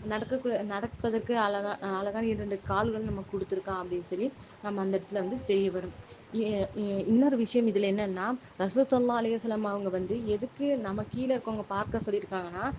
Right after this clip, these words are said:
அப்பதான் அல்லாஹ் நம்மளுக்கு எவ்வளோ நிஅமத் கொடுத்துருக்கான் அப்படின்னு சொல்லி நம்மளுக்கு புரிய வரும் அப்படின்னு சொல்லி தான் ரசூல் ஸல்லல்லாஹு அலைஹி வஸல்லம் வந்து சொல்லியிருக்காங்க. அதுவே இந்த இடத்துல வந்து ஒருத்தவங்களை வந்து கேலி செய்வதற்காகவோ, ஒருத்தவங்களை வந்து கிண்டல் செய்வதற்காகவோ, ஒருத்தவங்களை வந்து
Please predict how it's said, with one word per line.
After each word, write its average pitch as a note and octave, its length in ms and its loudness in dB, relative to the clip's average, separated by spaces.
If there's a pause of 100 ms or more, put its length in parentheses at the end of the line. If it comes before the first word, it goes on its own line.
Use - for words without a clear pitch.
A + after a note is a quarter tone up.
(300)
அப்பதான் A#3+ 540 2
அல்லாஹ் A#3 380 2
நம்மளுக்கு G#3+ 320 0
எவ்வளோ G3+ 300 4
நிஅமத் A#3+ 460 0
கொடுத்துருக்கான் B3 500 0
அப்படின்னு A3 300 0
சொல்லி A#3 160 2
நம்மளுக்கு G#3 460 -2 (140)
புரிய A#3+ 340 4
வரும் G#3 320 2
அப்படின்னு F#3+ 280 -4
சொல்லி F#3+ 260 -2
தான் A#3+ 180 -2
ரசூல் G3+ 260 -10
ஸல்லல்லாஹு G#3+ 260 -2
அலைஹி G3 120 -4
வஸல்லம் F3+ 220 -6
வந்து B3 160 -6
சொல்லியிருக்காங்க. F#3+ 460 0 (560)
அதுவே B3+ 420 2
இந்த B3+ 200 4
இடத்துல A#3 300 2
வந்து G3+ 280 0 (400)
ஒருத்தவங்களை A3 500 0
வந்து A3+ 200 0
கேலி C4+ 340 0
செய்வதற்காகவோ, G3+ 920 2 (160)
ஒருத்தவங்களை A3+ 460 0
வந்து A3 280 0
கிண்டல் B3+ 360 4
செய்வதற்காகவோ, G3+ 680 2 (440)
ஒருத்தவங்களை A3 380 2
வந்து A#3 240 0